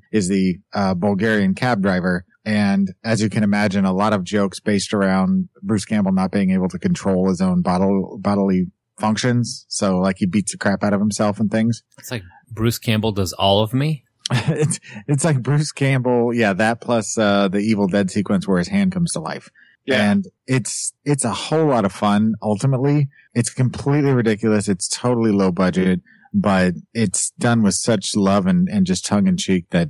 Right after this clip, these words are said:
Speaker 1: you can't help but love it. It's just, it's well worth your time. And it's, uh, uh, it's available everywhere, but I don't think you can watch it streaming, I don't believe, right now.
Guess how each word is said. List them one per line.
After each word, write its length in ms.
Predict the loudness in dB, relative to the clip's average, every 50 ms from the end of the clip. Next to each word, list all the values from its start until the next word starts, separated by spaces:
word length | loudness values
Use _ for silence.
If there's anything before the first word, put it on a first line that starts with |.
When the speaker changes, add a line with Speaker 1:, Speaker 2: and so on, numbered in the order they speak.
| -4 -8
Speaker 1:
you 160 | -4 -4 -4
can't 320 | -4 -2 -2 0 0 -2 -2
help 260 | 0 0 0 0 0
but 100 | -2 -4
love 220 | 0 0 0 2 2
it. 60 | 2
It's 100 | 0 -2
just, 160 | -4 -8 -10 _ _ _ _ -8
it's 360 | -6 -4 -2 -2 -2 -4 -6 -6 -8 -10 -6 -2
well 320 | -2 0 2 2 2 4
worth 220 | 2 2 0 0 -2
your 80 | -4
time. 300 | 0 2 2 2 2 2
And 80 | 2 2
it's, 280 | 0 0 -4 -8 -4 0
uh, 260 | 2 2 2 2 0 -2 -4 _ _ _ _ _ _ _ -8 -4
uh, 460 | -2 -2 0 0 0 0 0 0 -2 -2
it's 120 | -2 -2 -2
available 440 | -2 0 0 -2 0 0 0 0
everywhere, 320 | 0 0 0 0 0 0 0
but 100 | 0 0
I 40 | 0
don't 120 | 0 -2
think 120 | -2 -2
you 80 | -2 -2
can 120 | -2 0
watch 200 | 0 0 -2 -4
it 80 | -6 -10
streaming, 640 | -8 -8 -8 -10 -10 -4 0 0 2 2 0 -2 -6 -8
I 40 |
don't 180 | -10 -10 -12 -10
believe, 320 | -10 -8 -8 -8 -8 -8
right 140 | -8 -10 -8 -8
now. 340 | -8 -6 -6 -6 -8 -8